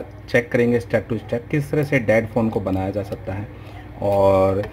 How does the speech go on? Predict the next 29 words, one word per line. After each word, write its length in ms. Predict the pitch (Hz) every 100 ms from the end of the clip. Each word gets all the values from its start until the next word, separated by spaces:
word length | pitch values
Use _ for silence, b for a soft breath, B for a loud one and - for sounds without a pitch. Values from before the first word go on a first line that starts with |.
| -
क्या 240 | - 120
उसमें 300 | 110 104 117 107
क्या 120 | 110
क्या 140 | 117
fault 300 | 110 113 107
आ 60 | 104
सकते 240 | 101 104 107
हैं। 460 | 131 - - -
तो 60 | -
basically 420 | 139 147 180 185
आप 160 | 190 170
जैसे 240 | 175 156
कि 100 | 170 160
देख 220 | 147 147
लें, 100 | 151
मैंने 200 | 147 143
इसकी 200 | 139 147
battery 300 | 123 110 135
निकाल 280 | 123 120 113
के 100 | 113
रखी 220 | 113 -
हुई 100 | 117
है, 80 | 117
यहाँ 160 | 113 107
पे 120 | 110
tape 280 | 107 107 104
लगा 180 | 104 101
हुआ 220 | 107 95
था 180 | 90 123